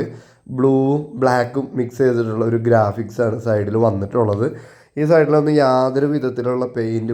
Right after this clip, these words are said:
പോവുകയോ കാര്യങ്ങളോ നരയ്ക്കുകയോ കാര്യങ്ങളൊന്നും കാര്യമായിട്ട് ചെയ്തിട്ടില്ല. അത്യാവശ്യം വൃത്തിയും വെടുപ്പൊക്കെ ആയിട്ട് കൊണ്ടു നടക്കുന്ന ഒരാളുടെ വണ്ടി തന്നെയാണ് നിങ്ങളിപ്പോൾ കണ്ടുകൊണ്ടിരിക്കുന്ന ഈ ടി വി എസിൻ്റെ വെഗോ. ഇനി ടയറിനെ കുറിച്ച് പറയുകയാണെങ്കിൽ ടയർ ഒരു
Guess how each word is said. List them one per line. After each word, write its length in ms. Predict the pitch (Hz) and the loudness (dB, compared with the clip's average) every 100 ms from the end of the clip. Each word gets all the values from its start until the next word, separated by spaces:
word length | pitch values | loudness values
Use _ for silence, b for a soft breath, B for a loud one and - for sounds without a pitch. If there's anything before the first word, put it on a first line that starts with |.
| 117 | -4
പോവുകയോ 320 | 123 117 110 113 | 0 2 2 2
കാര്യങ്ങളോ 400 | 110 107 110 113 110 | 0 2 2 2 2
നരയ്ക്കുകയോ 560 | 107 104 101 127 117 113 | 0 -2 -6 -4 -2 -2
കാര്യങ്ങളൊന്നും 460 | 107 104 110 113 117 | -2 -2 -4 -4 -2
കാര്യമായിട്ട് 340 | 110 107 107 110 | 0 0 -4 -4
ചെയ്തിട്ടില്ല. 580 | 110 104 110 127 160 120 123 117 B B B - | -4 -2 -2 0 2 2 2 -2 B B B -2
അത്യാവശ്യം 360 | 139 147 147 175 | 4 4 4 2
വൃത്തിയും 240 | 180 170 165 | 0 0 0
വെടുപ്പൊക്കെ 360 | 160 160 156 | 0 0 0
ആയിട്ട് 160 | 160 156 151 | 0 0 -2
കൊണ്ടു 160 | 143 139 | -2 2
നടക്കുന്ന 360 | 139 135 127 135 - | 2 2 2 0 0
ഒരാളുടെ 460 | 120 120 117 117 120 120 | 0 2 2 0 -2 -2
വണ്ടി 240 | 110 104 113 | -4 0 0
തന്നെയാണ് 440 | 113 113 113 104 107 113 | 0 0 0 0 -2 -2
നിങ്ങളിപ്പോൾ 500 | 110 120 127 123 131 131 | -2 0 0 0 0 0
കണ്ടുകൊണ്ടിരിക്കുന്ന 680 | 117 113 110 113 110 110 139 B B B B 147 | 2 2 2 0 0 -2 -4 B B B B 2
ഈ 20 | 151 - - | 2 0 -6
ടി 100 | 131 123 | -2 0
വി 80 | 117 117 | 2 2
എസിൻ്റെ 300 | 117 113 117 - 107 | 0 0 0 -2 0
വെഗോ. 260 | 113 107 113 - B B B B - | 2 2 0 -2 B B B B 0
ഇനി 140 | 170 170 - | 2 2 2
ടയറിനെ 480 | 165 165 175 175 190 202 | 4 4 4 0 -2 -4
കുറിച്ച് 200 | 196 190 | -4 -2
പറയുകയാണെങ്കിൽ 640 | 196 165 170 160 151 151 165 - 131 | 2 2 2 0 -2 -4 -4 -4 -6
ടയർ 260 | 131 127 127 143 147 | -2 -2 0 -2 -2
ഒരു 120 | 143 | -2